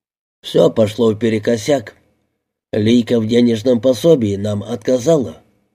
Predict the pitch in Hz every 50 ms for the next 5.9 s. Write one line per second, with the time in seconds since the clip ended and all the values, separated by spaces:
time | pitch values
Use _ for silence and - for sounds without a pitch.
0 | _ _ _ _ - 98 104 107 104 107 110 110 104 117 123 127 139 165 151 127
1 | 104 - - 107 113 113 107 95 98 117 127 131 147 160 160 135 123 107 101 104
2 | 107 104 107 113 120 131 135 139 113 113 104 - _ _ _ _ _ _ _ _
3 | _ _ _ _ _ _ _ _ - 104 98 101 104 110 110 117 117 113 113 117
4 | 120 120 117 107 131 135 131 135 170 170 139 113 101 98 95 - - 113 110 107
5 | 101 107 - 123 117 120 - - 131 120 135 143 147 147 127 113 101